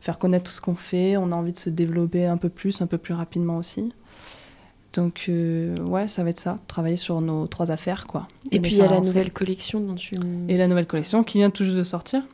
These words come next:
Speaker 1: Donc, euh, là, euh, on est en plein dedans, quoi.
Speaker 2: <laughs>
Speaker 1: Là, on a nos clientes qui viennent nous voir pour la nouvelle collection, on est contente. Nous, on adore sortir une nouvelle collection parce que on fait que deux collections par an, hein. On n'en fait pas six ou sept. Donc, euh,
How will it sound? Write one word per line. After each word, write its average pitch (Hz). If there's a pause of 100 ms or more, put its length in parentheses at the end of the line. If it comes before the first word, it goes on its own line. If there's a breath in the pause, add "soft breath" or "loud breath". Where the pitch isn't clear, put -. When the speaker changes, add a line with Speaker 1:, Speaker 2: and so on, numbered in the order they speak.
(120)
Speaker 1:
Donc, 175
euh, 175
là, 180
euh, 160 (500)
on 185
est -
en 156
plein 180
dedans, 175
quoi. 165
Speaker 2:
<laughs> -
Speaker 1:
Là, 226 (200)
on 196
a 185
nos 185
clientes 208
qui 226
viennent 196
nous 196
voir 214
pour 220
la 190
nouvelle 190
collection, 196
on 247
est 214
contente. 202 (380 loud breath)
Nous, 208
on 202
adore 190
sortir 190
une 180
nouvelle 180
collection 185
parce 185
que 170 (440 loud breath)
on 214
fait 196
que 185
deux 202
collections 208
par 202
an, 214
hein. 196 (320)
On 196
n'en 180
fait 185
pas 180
six 180
ou 185
sept. 214 (520 loud breath)
Donc, 175
euh, 160